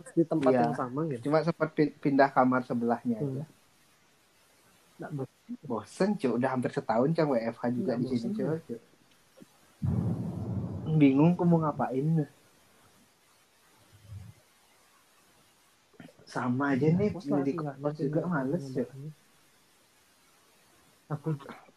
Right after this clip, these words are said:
Speaker 2: Ngapain ngontrak gede-gede
Speaker 1: Kenapa?
Speaker 2: sendiri,
Speaker 1: Nggak
Speaker 2: ntar
Speaker 1: bosan.
Speaker 2: ada hantunya lagi.
Speaker 1: Itu dia.
Speaker 2: Lagi nambah aku aing maung sendirian
Speaker 1: <laughs>
Speaker 2: lagi,
Speaker 1: Lagi nanti
Speaker 2: cuy.
Speaker 1: kita masukin.
Speaker 2: <laughs> Mendingan aku di sini ada orang juga sebelah-sebelah.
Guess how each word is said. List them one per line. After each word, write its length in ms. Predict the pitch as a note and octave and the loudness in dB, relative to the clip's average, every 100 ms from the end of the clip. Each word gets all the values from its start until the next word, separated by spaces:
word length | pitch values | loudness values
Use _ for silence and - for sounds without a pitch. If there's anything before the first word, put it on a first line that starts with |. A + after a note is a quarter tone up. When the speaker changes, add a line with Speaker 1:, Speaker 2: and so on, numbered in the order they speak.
| _ _ - | _ _ -6
Speaker 2:
Ngapain 560 | - - - - - A#3 | -4 -2 -2 -2 6 10
ngontrak 340 | B3 F#3+ F3 C#3 | 10 10 6 2
gede-gede 300 | C#3 C#3+ C#3 B2+ D#3+ | 2 0 -2 4 6
Speaker 1:
Kenapa? 120 | F3 | 8
Speaker 2:
sendiri, 340 | E3+ D#3 D3 F3 | 8 8 8 6
Speaker 1:
Nggak 120 | F3 | 6
Speaker 2:
ntar 140 | F3+ | 6
Speaker 1:
bosan. 120 | F3+ D#3+ | 6 6
Speaker 2:
ada 140 | D3+ | 0
hantunya 500 | C#3+ C3+ C3+ C3+ D#3+ | -2 -4 -4 -4 -4
lagi. 300 | G#3+ G3+ G3+ A#3+ - _ _ _ _ _ _ _ _ | -4 -6 -8 -14 -16 _ _ _ _ _ _ _ _
Speaker 1:
Itu 180 | - - | -12 -4
dia. 220 | C3+ C#3+ | 0 0
Speaker 2:
Lagi 500 | C#3+ C#3 C3+ C3+ D#3 E3+ | 0 -2 -4 -8 -4 -2
nambah 540 | G3 D#3+ C#3+ D3 D3 D3+ | 0 -2 -2 -4 -2 -2
aku 160 | D#3 D#3+ | -2 -4
aing 260 | C3 C#3 C#3+ | -4 -4 -2
maung 360 | C#3 B2 D3+ | -4 -2 -4
sendirian 600 | D#3 D#3 C#3 C3+ C3 C3+ D#3+ | -4 -4 -4 -2 2 2 2
Speaker 1:
<laughs> 40 | |
Speaker 2:
lagi, 200 | C#3+ B2 | 0 0
Speaker 1:
Lagi 140 | A#2+ D3 | -2 0
nanti 280 | D#3 C#3+ D#3 | 0 0 -2
Speaker 2:
cuy. 100 | - D3 | -2 -4
Speaker 1:
kita 120 | C#3 | -4
masukin. 560 | C#3+ C3+ C3 C3 - D3 D#3 | -4 -4 -6 -8 -6 -6 -8
Speaker 2:
<laughs> 560 | - B3+ G#3+ A3 - - _ _ - - - - D3+ - - - - D#3 - - - | 2 4 6 4 -2 -6 _ _ -20 -20 -12 -10 -10 -12 -20 -20 -18 -18 -18 -20 -18
Mendingan 460 | - D#3 D3+ D3+ E3 | -2 2 4 4 4
aku 180 | F#3+ F#3 | 4 4
di 120 | E3+ | -2
sini 260 | E3 C#3+ D#3 | -2 -2 0
ada 220 | D#3 C3+ | 0 2
orang 320 | B2+ B2+ C#3 | 2 2 0
juga 220 | C#3 B2+ A#2+ | 0 -2 -4
sebelah-sebelah. 720 | B2+ A#2+ A#2+ - _ B2 | -6 -6 -6 -10 _ -4